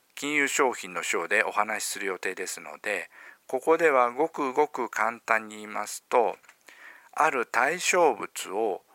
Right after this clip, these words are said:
将来の特定の時期に特定の価格で買うまたは売る権利のことを言います。もともとオプションという語には選択、選択肢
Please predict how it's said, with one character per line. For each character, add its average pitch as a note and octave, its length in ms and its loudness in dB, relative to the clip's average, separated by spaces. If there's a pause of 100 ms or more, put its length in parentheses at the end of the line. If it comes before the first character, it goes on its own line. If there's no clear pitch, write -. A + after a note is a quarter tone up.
(160)
将 D#3 360 2
来 F#2 260 2
の C3+ 320 -2 (120)
特 - 320 -6
定 E3+ 240 0
の D#3 160 0
時 C3+ 160 -6
期 F2+ 160 -12
に F#2+ 260 -14 (400)
特 C3 340 0
定 F3+ 280 2
の E3 160 0
価 E3 160 -2
格 C#3 340 -4
で A#2 160 2
買 F2+ 340 -2
う - 120 -6 (320)
ま G2 180 -2
た E3 140 -2
は E2+ 280 0 (160)
売 F2+ 40 -12
る C3 200 -4 (560)
権 C#3+ 460 -4
利 A2 220 -12 (260)
の A2+ 100 -4
こ F#2 160 -8
と C3+ 240 2
を F2+ 60 0
言 E2 140 -10
い D#2+ 40 -20
ま D2+ 160 -14
す。 - 180 -10 (1300)
も C#3+ 160 -2
と G3 140 -2
も F#3+ 160 0
と E3+ 260 6
オ - 140 2
プ - 100 -6
シ - 140 -2
ョ F#3 80 2
ン F3+ 60 -6
と F3+ 140 -2
い E3 140 0
う D#3 60 -2
語 C#3 120 0
に B2 200 -4
は G#2 320 -2 (240)
選 F#2+ 500 -4
択、 - 420 -4 (160)
選 E3 380 -4
択 F3 320 -4
肢 - 300 -8